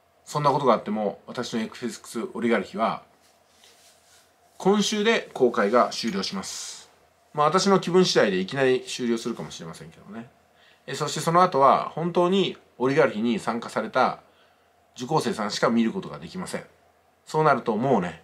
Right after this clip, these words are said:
オリガルヒに参加してない人は、見ることができないんで、あとは一人でやるしかないんですよね。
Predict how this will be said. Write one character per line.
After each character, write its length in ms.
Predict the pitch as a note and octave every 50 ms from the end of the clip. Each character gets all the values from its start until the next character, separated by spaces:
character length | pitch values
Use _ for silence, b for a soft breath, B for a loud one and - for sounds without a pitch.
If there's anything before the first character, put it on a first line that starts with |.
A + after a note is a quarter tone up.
| _ _ _ _ _ _ _ _ _ _ _ _
オ 80 | - A#2
リ 80 | C3 C3+
ガ 80 | C#3 B2+
ル 60 | A2+
ヒ 60 | G#2+
に 120 | G2 F2+
参 180 | - - A2+ G#2+
加 100 | G2+ A2+
し 80 | G#2 -
て 60 | B2+
な 80 | A2+
い 60 | G2 F#2
人 160 | - - G#2+
は、 260 | A#2 G#2+ F2+ - - _ _ _ _ _ _ _ _ _ _ _ _ -
見 100 | C3 D#3
る 100 | D3 A#2+
こ 80 | G#2 F#2+
と 80 | -
が 100 | D#2+ F2+
で 80 | F2 F2+
き 80 | F#2 A2+
な 100 | G#2 F2+
い 60 | D#2+
ん 140 | D2+ D#2 E2+
で、 280 | G#2 G2 E2+ D2 - _ _ _ _ _ _ _ -
あ 140 | - G#2 A2
と 80 | -
は 60 | G2 -
一 60 | -
人 160 | - F3+ F3+
で 80 | D#3 A2+
や 80 | G2 F#2
る 40 | -
し 80 | -
か 100 | - F2
な 60 | F2
い 40 | F2
ん 20 | D#2+
で 80 | -
す 40 | -
よ 100 | - -
ね。 200 | - - - -